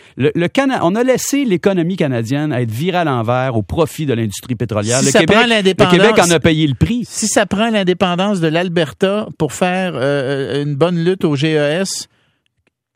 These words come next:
Speaker 2: qu'il en soit ainsi ?
Speaker 1: Je pense que si les, les Albertains étaient indépendants, là, ils vont continuer. Tu sais, il, la nasa a dit il y a plusieurs années, il y a assez de pétrole dans les sables bitumineux en Alberta pour que ça soit game over pour le climat.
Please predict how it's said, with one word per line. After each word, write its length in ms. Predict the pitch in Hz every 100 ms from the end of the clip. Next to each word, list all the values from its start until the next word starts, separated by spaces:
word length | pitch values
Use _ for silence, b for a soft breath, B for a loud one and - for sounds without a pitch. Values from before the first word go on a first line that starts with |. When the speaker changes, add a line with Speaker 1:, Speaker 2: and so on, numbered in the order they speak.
| _ _ _
Speaker 2:
qu'il 180 | 160 156
en 80 | 156
soit 240 | 180 175
ainsi ? 280 | 170 156 104
Speaker 1:
Je 80 | 107
pense 260 | 156 175
que 80 | 139
si 160 | - 139
les, 100 | 135
les 240 | 123 110
Albertains 380 | 139 139 107 151
étaient 200 | 131 123
indépendants, 580 | 120 113 110 101 113 156
là, 60 |
ils 60 | 127
vont 160 | 110 107
continuer. 560 | 120 113 - 117 143
Tu 140 | 139 160
sais, 60 | -
il, 80 | 127
la 120 | 147
nasa 320 | 165 160 208
a 60 | 156
dit 200 | 113 143
il 40 |
y 60 | 135
a 60 |
plusieurs 420 | - 117 151 139
années, 220 | 120 110 131
il 60 |
y 60 | 120
a 60 |
assez 320 | 107 - 160 151
de 100 | 101
pétrole 580 | 131 113 110 117 123
dans 140 | 107 98
les 200 | 98 98 95
sables 220 | 143 135
bitumineux 400 | 110 117 110 123
en 100 | 117
Alberta 540 | 101 101 90 110 113 110 B -
pour 100 | 98
que 60 |
ça 80 | 113
soit 200 | 123 123
game 300 | 110 135 135
over 340 | 113 95 107 98
pour 140 | 95
le 80 | 95
climat. 320 | 92 92 95